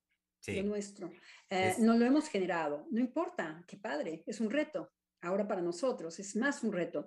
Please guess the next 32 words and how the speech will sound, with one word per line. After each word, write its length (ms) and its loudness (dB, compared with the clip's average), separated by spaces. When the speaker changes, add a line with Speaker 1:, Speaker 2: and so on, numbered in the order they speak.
Speaker 2:
pero 140 0
de 80 6
verdad 240 6
que 80 2
le 80 4
podemos, 380 -2
tenemos 440 4
que 100 -8
poner 240 -6
una, 440 -4
una 180 0
distancia. 680 -8
Speaker 1:
Es, 340 2
eh, 180 0
Speaker 2:
Ah, 200 -4
Speaker 1:
eh, 220 -8
perdón, 400 0
doctora, 360 0
es 120 -2
que, 200 -2
que 160 -2
en 120 -2
eso 400 -2
que 220 -10
quiero 280 0
hacer, 400 0
hacer 300 0
énfasis 420 -6
porque 260 -8
es 120 -4
un 100 -4
llamado, 560 0